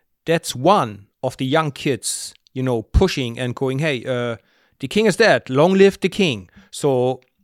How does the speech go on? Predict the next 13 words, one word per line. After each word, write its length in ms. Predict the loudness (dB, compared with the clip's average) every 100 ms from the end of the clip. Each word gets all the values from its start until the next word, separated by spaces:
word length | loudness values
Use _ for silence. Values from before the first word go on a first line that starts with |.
| _ -2
I 100 | 0
believe 340 | 2 2 -2 -4
Jonas 480 | -2 0 0 0
Vingegaard, 640 | -2 0 0 0 -4 -6 -10
now 280 | -4 -2 -2
he 140 | -4
knows 560 | -8 -6 -4 -6 -10 -16
what 260 | -12 -12
he 200 | -12 -16
is 140 | -16 -10
able 380 | -6 -2 0 0
to 180 | 0 -6
do. 400 | -2 -2 0